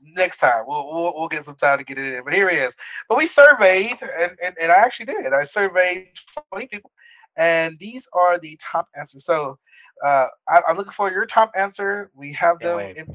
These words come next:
Speaker 1: points. You have sixty seconds. There's five questions,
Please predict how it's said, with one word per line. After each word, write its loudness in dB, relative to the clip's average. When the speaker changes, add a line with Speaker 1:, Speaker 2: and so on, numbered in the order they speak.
Speaker 1:
points. -2
You -10
have 0
sixty -14
seconds. -2
There's -6
five 4
questions, -2